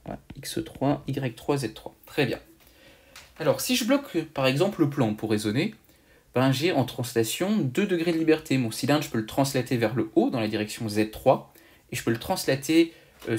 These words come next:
dans la direction X trois. Donc, j'ai déjà deux degrés de liberté en, en translation. Je vais peut-être l'écrire. Donc, six moins deux, ça, c'est pour la translation.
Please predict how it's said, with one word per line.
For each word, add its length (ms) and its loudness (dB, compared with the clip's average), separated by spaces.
dans 80 2
la 60 2
direction 460 -2
X 260 -4
trois. 460 -6
Donc, 220 4
j'ai 140 2
déjà 240 4
deux 240 -2
degrés 300 4
de 60 -2
liberté 540 0
en, 300 6
en 380 4
translation. 600 0
Je 80 -20
vais 60 -20
peut-être 180 -6
l'écrire. 380 0
Donc, 140 -6
six 280 -2
moins 200 6
deux, 180 6
ça, 160 2
c'est 160 2
pour 140 6
la 80 8
translation. 640 -4